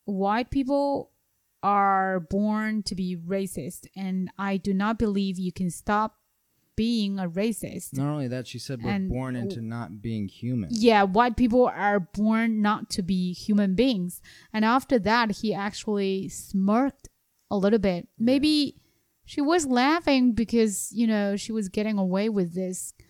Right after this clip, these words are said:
Speaker 1: When she said that, which obviously didn't make any sense to any sensible human being,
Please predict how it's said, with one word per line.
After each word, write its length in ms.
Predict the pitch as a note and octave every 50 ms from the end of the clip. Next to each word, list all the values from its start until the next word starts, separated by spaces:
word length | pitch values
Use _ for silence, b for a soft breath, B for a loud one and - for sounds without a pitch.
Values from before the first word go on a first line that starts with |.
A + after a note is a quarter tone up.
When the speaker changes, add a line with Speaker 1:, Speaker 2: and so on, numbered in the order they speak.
| b b b b
Speaker 1:
When 120 | - A#3+
she 160 | A3+ - D#4+
said 400 | D#4+ - - - F#4+ F#4+ E4 A#3+
that, 280 | G3+ G#3 G3 G3 F#3+ F3+
which 200 | G#3+ A3+ - -
obviously 580 | - G3+ B3+ C4+ C4 C#4 B3+ - - C4 C4 B3
didn't 320 | A3 B3+ B3+ B3 A#3 A#3
make 300 | A#3 A#3+ A#3+ A#3 - A3+ _ _
any 300 | A3+ A#3+ B3+ B3+ C4+ C4+
sense 520 | B3 - - - A3+ A3 G3+ F3+ F3 E3+ -
to 160 | - - F3 - -
any 240 | G#3 B3 C4 C#4 C#4
sensible 460 | B3 - C4 B3+ B3 A3+ A3+ B3+ B3+
human 340 | - - C#4 C#4 C4+ C4 B3
being, 420 | A#3+ C#4+ D#4+ D4 G#3+ F#3 G#3 A#3